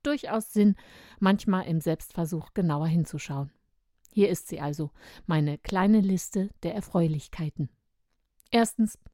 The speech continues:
ich war bei der Zahnprophylaxe. Da hatte ich im letzten Jahr vor lauter Pandemie irgendwie gar nicht dran gedacht. Dementsprechend sauber und glatt und schön fühlt sich jetzt alles wieder an. Es hat auch gar nicht wehgetan,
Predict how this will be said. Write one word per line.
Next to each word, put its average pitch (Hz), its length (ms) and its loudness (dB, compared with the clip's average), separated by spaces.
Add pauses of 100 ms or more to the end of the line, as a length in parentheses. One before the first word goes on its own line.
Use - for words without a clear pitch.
(360)
ich - 180 -2
war 226 140 8
bei 214 100 4
der 190 160 -2
Zahnprophylaxe. 156 960 -6 (320)
Da 196 100 2
hatte 226 160 4
ich - 80 -2
im 185 120 2
letzten 190 360 -2
Jahr 185 180 4
vor 180 200 -2
lauter 170 280 0
Pandemie 175 520 4
irgendwie 175 320 0
gar 156 160 -2
nicht 165 180 -2
dran 175 200 -2
gedacht. 143 360 -6 (480)
Dementsprechend 190 680 0 (320)
sauber 175 500 0 (240)
und - 180 -4
glatt 180 320 -2 (240)
und 190 160 0
schön 247 300 4
fühlt - 260 -6
sich - 180 -12
jetzt - 220 -8
alles 160 320 -4
wieder 147 240 -4
an. 147 140 -4 (500)
Es - 160 0
hat 240 140 4
auch 233 100 0
gar 240 140 2
nicht 247 240 6
wehgetan, 220 480 0